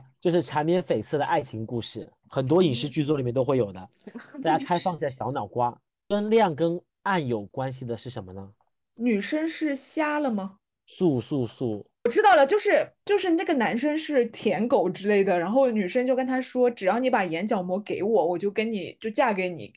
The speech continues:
Speaker 2: 永远跟你在一起。”结果就是男生把眼角膜给他之后，女生转头就跟别人在一起了，所以男生就怒了。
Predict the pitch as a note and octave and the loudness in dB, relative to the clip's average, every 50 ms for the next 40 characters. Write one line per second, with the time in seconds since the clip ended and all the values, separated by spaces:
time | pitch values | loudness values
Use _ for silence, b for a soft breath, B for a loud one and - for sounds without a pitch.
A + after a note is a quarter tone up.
0 | _ - G3+ G3 G#3+ A3+ G3+ F#3+ G3 G3 F3+ D#3+ - G3+ F#3 F3+ E3 D#3 D3+ - | _ -4 -2 0 0 0 0 -2 -2 -4 -4 -4 -2 0 0 0 0 -2 -6 -8
1 | - - - - - - - G#3 A3+ C4+ B3+ A#3 A#3 B3+ - B3+ A#3 G#3+ G3+ D#3+ | -12 -10 -10 -10 -8 -4 -2 0 2 2 2 2 0 -2 -2 -2 0 0 0 0
2 | F3+ G#3+ B3+ B3 A3+ G3 F3+ F3 F3+ G#3 A3 G#3 F#3 F#3 F#3 G3 G3+ F#3+ - F#3 | 0 0 -2 0 0 -2 -2 -2 -2 -2 -2 -2 -2 -2 -4 -4 -4 -4 -4 -4
3 | F#3+ F3+ F#3+ F#3+ G3+ G3+ F#3+ F#3 F#3 F#3 F3+ E3 - - G#3 G#3+ G#3+ A3 D3+ - | -4 -6 -6 -6 -4 -4 -4 -4 -4 -6 -8 -8 -6 -4 -2 0 0 -2 -2 -2
4 | - F3+ E3+ F3+ G3 G3+ G3+ G3+ F#3+ - - D#3+ D3+ F3 F#3 F3+ G3 F3+ D3 D#3+ | -6 -6 -4 -4 -2 -2 -4 -4 -6 -6 -4 -4 -4 -4 -4 -2 -2 -2 -2 -2
5 | D#3 - - - - D2 - - _ _ _ _ _ _ _ _ _ _ _ - | -6 -8 -10 -8 -6 -6 -6 -8 _ _ _ _ _ _ _ _ _ _ _ -2
6 | - G#3 G#3 G3+ F3+ C#3 - F#3+ G#3 F#3 F3+ F#3+ F#3 F#3 F#3+ G3 F#3+ E3+ - - | 0 2 2 2 0 -4 -6 -6 -6 -6 -6 -4 -4 -4 -4 -4 -4 -6 -8 -10
7 | - - | -12 -14